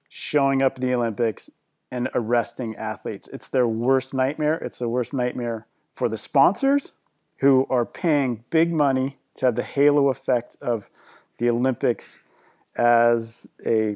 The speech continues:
purveyor of, of, uh, goodliness and morality and ethics,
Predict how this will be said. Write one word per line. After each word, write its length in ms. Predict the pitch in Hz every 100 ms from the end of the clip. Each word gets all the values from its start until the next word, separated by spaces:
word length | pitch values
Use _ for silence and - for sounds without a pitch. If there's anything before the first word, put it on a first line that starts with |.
| -
purveyor 680 | - 110 127 123 120 113
of, 380 | - 117 110 101 _ _ _ _ _ _ -
of, 520 | 107 107 104 110 -
uh, 180 | 69 - - _ _ _ _ _ _ _ _ _ 117
goodliness 800 | 147 151 147 131 117 104 - - _
and 260 | 117 113 113
morality 880 | 113 110 123 139 131 120 113 107 104 _ _ _ -
and 360 | 110 110 107 - -
ethics, 600 | - - 110 - - -